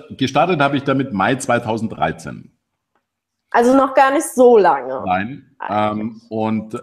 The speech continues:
Speaker 1: gestartet heißt, „Juhu, wir wollen das machen.“
Speaker 2: <laughs>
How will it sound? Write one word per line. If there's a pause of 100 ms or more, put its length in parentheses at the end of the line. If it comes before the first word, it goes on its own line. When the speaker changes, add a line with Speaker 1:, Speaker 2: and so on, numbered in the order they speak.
Speaker 1:
gestartet
heißt,
„Juhu,
wir
wollen
das
machen.“ (540)
Speaker 2:
<laughs>